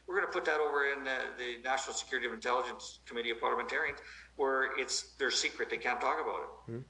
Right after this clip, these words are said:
Speaker 2: Just, uh, just over the last month, Justin Trudeau and his government, they've been in contempt of the House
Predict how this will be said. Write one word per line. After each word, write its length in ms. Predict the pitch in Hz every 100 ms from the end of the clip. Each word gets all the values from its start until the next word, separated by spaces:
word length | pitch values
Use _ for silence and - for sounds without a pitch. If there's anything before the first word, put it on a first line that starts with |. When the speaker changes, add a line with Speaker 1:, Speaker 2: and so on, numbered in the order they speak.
| - -
Speaker 2:
Just, 280 | 147 160 -
uh, 280 | 180 170 160
just 260 | 156 156
over 220 | 151 147 147
the 60 |
last 260 | 143 143 -
month, 220 | 147 147
Justin 300 | 139 131 131
Trudeau 520 | - 135 135 131 127
and 100 | 127
his 120 | 120
government, 280 | - 123 123
they've 120 | 120
been 120 | 120 123
in 80 |
contempt 440 | 117 117 113 123 123
of 100 | 110
the 80 | 113
House 340 | 120 117 -